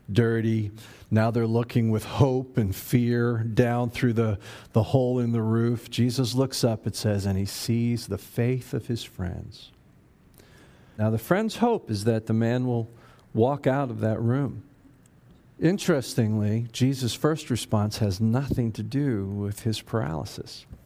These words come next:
What's the first thing Jesus says to him? Verse twenty, "When Jesus saw their faith, he said, 'Friend, your sins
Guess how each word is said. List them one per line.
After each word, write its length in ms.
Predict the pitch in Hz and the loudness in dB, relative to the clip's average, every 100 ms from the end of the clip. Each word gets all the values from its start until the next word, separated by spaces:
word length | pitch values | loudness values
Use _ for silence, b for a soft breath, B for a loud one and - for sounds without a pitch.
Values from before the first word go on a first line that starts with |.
| B B B | B B B
What's 180 | - 147 | -4 -2
the 60 | 139 | 0
first 320 | 147 139 - | 0 0 0
thing 160 | 131 117 | 0 2
Jesus 360 | 123 107 110 | 0 0 -2
says 320 | - 117 113 - | 2 0 0 -2
to 120 | 95 | -2
him? 300 | 92 87 95 | -2 -6 -4
Verse 220 | 113 113 | 0 0
twenty, 380 | - 123 110 95 - B B B B B | 0 0 0 -2 -6 B B B B B
"When 100 | 110 | 0
Jesus 320 | 107 107 113 | 2 2 0
saw 300 | - 120 127 | 2 2 2
their 140 | 135 135 | 0 -2
faith, 420 | - 117 107 - | 0 0 0 -2
he 160 | 104 | -4
said, 640 | 98 - - 147 110 101 92 | -2 -2 -2 0 0 -2 -6
'Friend, 760 | - - 156 165 139 104 104 - B B B B B B | -14 -4 -2 0 0 -2 -4 -8 B B B B B B
your 220 | - 107 107 | -2 0 0
sins 1040 | - - - 190 180 120 104 110 - | 0 -2 0 0 0 0 0 -2 -4